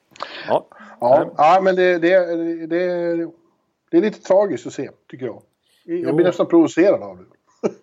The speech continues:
Speaker 1: Ja,
Speaker 2: Det här
Speaker 1: precis.
Speaker 2: med Chicago och, och L A. Framförallt, eh, att, eh, att de inte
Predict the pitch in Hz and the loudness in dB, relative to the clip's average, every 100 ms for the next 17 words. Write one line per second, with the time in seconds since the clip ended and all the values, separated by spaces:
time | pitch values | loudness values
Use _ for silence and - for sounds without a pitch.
0 | _ _ - 101 104 135 139 131 - 147 | _ _ -18 -10 -6 -2 -2 -2 -8 -8
1 | 127 120 104 101 123 131 127 127 120 117 | -4 -4 -6 -14 -14 -14 -12 -6 -4 -4
2 | 98 98 _ - - 165 185 185 165 143 | -6 -12 _ -2 0 2 0 0 0 0
3 | 139 - 147 131 139 - 120 120 - _ | -2 -6 -8 -4 -6 -6 -10 -10 -16 _
4 | - - - 123 - 120 | -20 -20 -12 -12 -6 -4